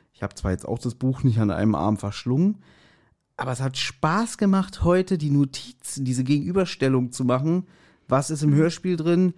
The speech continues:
Speaker 1: Was ist nur im Buch drin? Das, das hat heute mal wieder Spaß gemacht, das aufzuschreiben und war nicht so, hat sich nicht angefühlt wie Arbeit. So, Anna, wie war's denn bei dir? <laughs> Ja.
Speaker 2: Und zwar, weil Thomas hat mich gefragt, „Ja, du bist heute irgendwie nicht so gesprächig, ne? Du bist nicht so gut drauf.“ Ich so, „Nee, bin ich nicht.“ „Ja, was ist denn passiert?“ „Ja,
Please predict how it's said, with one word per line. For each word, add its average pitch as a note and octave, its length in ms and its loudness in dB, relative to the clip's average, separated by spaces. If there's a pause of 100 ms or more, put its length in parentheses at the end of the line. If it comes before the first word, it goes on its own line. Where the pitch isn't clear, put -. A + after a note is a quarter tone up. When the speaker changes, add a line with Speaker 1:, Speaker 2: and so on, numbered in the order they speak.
(320)
Speaker 1:
Was C3+ 360 -2
ist D3 300 -6
nur D3 200 6
im C3+ 100 4
Buch G3 240 -2
drin? F#3 480 0
Das, D#3+ 200 -6
das F3+ 140 -2
hat A3+ 120 -4
heute G#3+ 140 2
mal G3+ 140 4
wieder F#3 140 0
Spaß B3 460 -6
gemacht, B2+ 280 -2
das C3+ 120 -6
aufzuschreiben A#2 640 -2
und A#2+ 100 -2
war B2 120 4
nicht D#3 180 2
so, D3 260 -2 (420)
hat D#3 160 0
sich D#3 100 2
nicht D#3+ 160 4
angefühlt D#3 420 2
wie C3 120 4
Arbeit. G#2 480 0 (200)
So, E3 240 4
Anna, G#2 240 2
wie A#2+ 140 0
war's D#3 240 2
denn C#3 100 4
bei B2+ 120 4
dir? C3 400 -2
<laughs> - 260 -2 (160)
Ja. - 400 -2 (600)
Speaker 2:
Und F3 140 -6
zwar, F#3+ 500 2 (300)
weil E3 120 0
Thomas G3 220 0
hat F#3 60 2
mich F3+ 140 -2
gefragt, F3 220 -2
„Ja, B3+ 140 2
du G#3 80 0
bist F#3+ 180 -6
heute G3+ 200 2
irgendwie G3 140 -2
nicht G#3+ 160 2
so G#3+ 80 -2
gesprächig, G#3+ 640 2
ne? F3+ 180 0
Du F#3 80 -2
bist F#3+ 120 -4
nicht G3+ 140 -2
so G3+ 80 -6
gut G3 220 -4
drauf.“ G3 180 6
Ich F3 100 -8
so, - 100 -6
„Nee, G3+ 300 2
bin G3+ 120 0
ich G3 100 -4
nicht.“ D#3+ 180 -6
„Ja, F3+ 240 2
was E3 120 -4
ist - 160 -8
denn F3+ 100 -4
passiert?“ F#3+ 480 -4
„Ja, F#3+ 120 -2